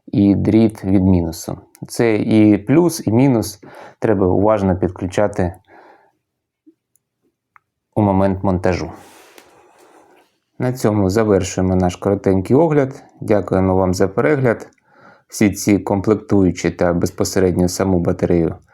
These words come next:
ви можете знайти у нас на сайті. Там також розміщені паспорти та додаткові характеристики.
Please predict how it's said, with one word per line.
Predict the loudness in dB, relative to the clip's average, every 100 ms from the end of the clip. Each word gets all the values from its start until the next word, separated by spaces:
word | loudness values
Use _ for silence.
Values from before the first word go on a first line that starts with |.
| _ _ _
ви | -2
можете | 0 0 -2 -2 -2
знайти | 0 0 0
у | 0
нас | 0 -2
на | -4
сайті. | -2 -2 -2 -2 -4 -6 _ _ _ _ _
Там | -6 -4 -2
також | -4 -4 -4 -2
розміщені | -2 0 0 -2 -2 -2
паспорти | -2 -6 -6 -10 -2 -2
та | -2 -2 -4 -4 -10 _ _ _ _ _ _ -8
додаткові | -2 -2 -2 -2 -2 0
характеристики. | -2 -4 -6 -8 -10 -10 -14 -18 -18